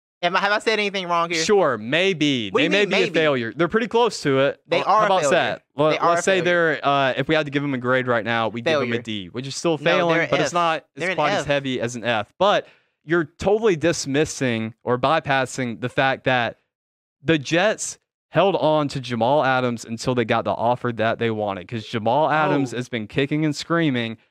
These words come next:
Speaker 1: Yeah.
Speaker 2: for this whole year,
Speaker 1: Mm-hmm.
Speaker 2: saying he's trying to leave New York. And what they do, the Jets got two first-round picks out of him. Do you think Bill Br-, Bill O'Brien would have gotten two fi-,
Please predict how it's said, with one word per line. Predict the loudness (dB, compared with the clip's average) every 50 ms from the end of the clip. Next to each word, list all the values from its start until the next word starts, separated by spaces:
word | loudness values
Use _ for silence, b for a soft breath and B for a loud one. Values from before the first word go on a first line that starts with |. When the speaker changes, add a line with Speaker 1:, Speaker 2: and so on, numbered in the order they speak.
| _
Speaker 1:
Yeah. | -12 -6 -2 0
Speaker 2:
for | 2 2 2
this | 0 -4 -6 -4
whole | -2 0 2 2 2 2 2
year, | 2 0 0 2 2 2 2 0 0
Speaker 1:
Mm-hmm. | -4 -8 _ _ -8 -2
Speaker 2:
saying | 0 0 2 2 0 -2 0
he's | 0 0 0 0 -2 -2
trying | 0 0 0 2 2
to | 2
leave | 2 2 0 0 0
New | 0 0
York. | 0 2 2 4 4 4 2 0 -2 -8 _ _ _
And | -4 -2 0 2
what | 0 2 2
they | 0 0
do, | 2 2 2 2 2 b b b b
the | -4
Jets | 0 2 0 0 2 2
got | 0 0 0 0
two | -2 -2 -2
first-round | 0 0 0 0 2 0 0 0 2 2
picks | 0 0 0 2 2
out | 2 2 2
of | 0 -4
him. | -6 -12
Do | -8 -6
you | -6 -4
think | -4 -4 -4 0
Bill | 0 0 0 2
Br-, | 0 -2 -4 _ _ -4
Bill | 0 2 2 2
O'Brien | 2 2 2 2 2 2 2 2 0 0 -2 -4 _ _ _ -4
would | 0 0
have | 2
gotten | 2 2 0 -2
two | -6 -6 -8 -8
fi-, | -6 -8 -10